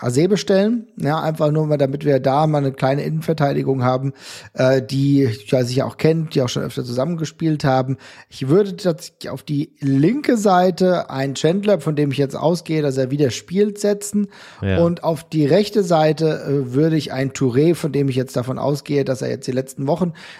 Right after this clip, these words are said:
Speaker 1: öfter auf der Bank schon gesessen hat, immer mal wieder, dass ich jetzt auch mal davon ausgehe, dass er vielleicht auch mal ein Spiel machen kann und dann, äh, im Endeffekt von Beginn an auf der rechten Seite. Das ist meine Hoffnung. Äh, jetzt wird auch seine Zeit kommen. Besser wird's ja gar nicht. Also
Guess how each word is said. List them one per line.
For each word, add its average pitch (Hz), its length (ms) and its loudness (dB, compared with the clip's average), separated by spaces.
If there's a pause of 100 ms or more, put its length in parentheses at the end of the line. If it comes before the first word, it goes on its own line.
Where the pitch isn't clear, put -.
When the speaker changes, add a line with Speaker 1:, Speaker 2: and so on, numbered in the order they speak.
(120)
Speaker 1:
öfter 135 280 -2
auf 117 100 -4
der 139 120 2
Bank 202 260 0
schon 185 200 0
gesessen 160 360 0
hat, 151 180 0
immer 151 200 -2
mal 143 180 0
wieder, 143 260 2
dass 143 200 -2
ich 131 140 0
jetzt 147 180 0
auch 127 100 -2
mal 131 140 2
davon 127 300 -2
ausgehe, 120 380 -2
dass 120 180 -6
er 113 80 -8
vielleicht 120 580 0
auch - 220 -6
mal 120 240 -2 (440)
ein 120 360 0 (100)
Spiel 202 640 0
machen 113 320 -8
kann 120 340 -4
und 139 480 -4
dann, 139 240 2
äh, 143 220 2
im 135 100 -2
Endeffekt 131 360 -8
von 139 240 -4
Beginn 135 280 -6
an 135 120 -6
auf 123 120 -8
der 165 140 -2
rechten 123 300 -4
Seite. 101 380 -12 (400)
Das 156 200 0
ist 160 100 -2
meine 147 240 2
Hoffnung. 208 540 0
Äh, 156 80 -2
jetzt 151 340 -2
wird 180 160 0
auch 156 120 4
seine 143 260 0
Zeit 139 260 0
kommen. 165 240 -2
Besser 147 300 2
wird's 190 160 -2
ja 107 120 0
gar 90 180 -8
nicht. - 260 -8
Also 135 280 2